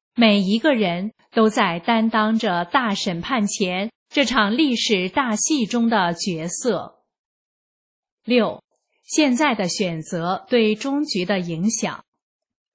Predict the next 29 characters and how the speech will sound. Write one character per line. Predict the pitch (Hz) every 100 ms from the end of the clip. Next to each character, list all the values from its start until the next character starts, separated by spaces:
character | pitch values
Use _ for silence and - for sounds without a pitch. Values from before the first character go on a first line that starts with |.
| _ _ -
二 | 269
十 | 247 262
六 | 302
年 | 233 185 202
来， | 160 165 - _ -
中 | 254 240
共 | 247 226 202
残 | 214 175 202
酷 | 262
迫 | 220 247 208
害 | 240 196
法 | 180 175
轮 | 156 185
功 | 240 254
学 | - 180
员， | 190 143 170 - _ _ _
这 | -
场 | 285 214 233
本 | 240 185 170
世 | 247
纪 | 214 226 214
最 | 269 226
严 | 196 175 208
重 | 277 214
的 | 180
人 | 175 180 220
权 | - 190 190
迫 | - 202
害、 | 170 214 165